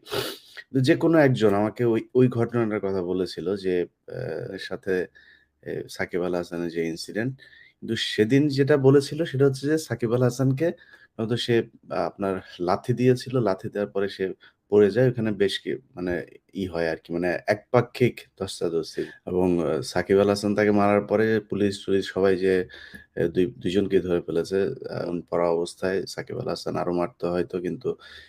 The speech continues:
সেই সুযোগ আর সাকিব আল হাসানকে দেয়া হয়নি। যাই হোক, এখন সাকিব আল হাসানের আহ, প্রতি কিছু ক্ষোভ আছে। সেই ক্ষোভ হচ্ছে এর আগেও সে, আহ, সাকিব আল হাসানকে বলেছিল তার কি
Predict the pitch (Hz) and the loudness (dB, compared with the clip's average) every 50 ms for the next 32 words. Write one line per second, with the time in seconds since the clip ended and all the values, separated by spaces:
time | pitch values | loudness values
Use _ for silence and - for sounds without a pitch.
0 | _ _ - - 87 - - 90 87 92 87 85 85 - - 82 78 85 80 80 | _ _ -4 -4 -4 -2 0 2 2 4 4 2 0 -2 -6 -4 -2 0 0 0
1 | 78 78 76 - 78 78 71 82 78 - 85 85 82 80 80 76 69 - - - | 0 -2 -4 -6 -8 -6 -6 -6 -2 0 2 2 2 0 -2 -6 -8 -10 -14 -16
2 | _ - - - - - - - _ _ _ _ _ _ _ _ _ _ _ _ | _ -6 -4 -4 -4 -6 -10 -14 _ _ _ _ _ _ _ _ _ _ _ _
3 | _ _ _ _ _ - - - - - - - - 123 143 135 110 - - - | _ _ _ _ _ -10 -10 -10 -10 -16 -18 0 8 10 12 12 12 10 6 -2
4 | - - _ _ _ - 107 110 117 143 170 165 - - - - - 117 123 - | -10 -14 _ _ _ 2 4 6 8 8 8 8 6 0 -6 -2 0 0 4 6
5 | 151 143 156 160 165 156 - 170 170 175 175 170 151 131 - - _ _ _ - | 8 8 10 12 10 10 10 8 8 10 10 8 8 6 -4 -12 _ _ _ -4
6 | 95 101 104 107 107 107 - - _ 127 127 127 - 165 185 180 104 - - 107 | 2 4 6 6 4 4 0 2 _ 4 4 6 6 4 4 4 2 -4 -2 -2
7 | 104 98 101 - - - 107 101 98 98 92 92 - - 113 - - 104 104 - | -2 -2 -2 -6 -4 0 2 4 4 2 2 0 -4 -8 -8 -4 -4 -4 -2 0
8 | 104 101 101 110 107 - 135 127 120 95 - 95 98 107 113 117 - - 90 85 | -2 0 0 0 0 0 0 0 2 0 -2 0 0 0 0 0 -2 -2 -2 -2
9 | 85 76 - - - - 82 87 92 92 92 90 - 92 92 90 95 87 90 92 | -2 -4 -6 -10 -14 -10 -6 -4 -2 0 -2 -2 -2 -6 -4 -4 -2 -2 0 0
10 | 92 87 - - 90 92 - - 85 87 85 80 - - - - - - _ _ | -2 -2 -4 -4 -4 -4 -2 0 -2 -2 -2 -4 -10 -14 -20 -20 -20 -20 _ _
11 | _ - 101 101 | _ -2 0 0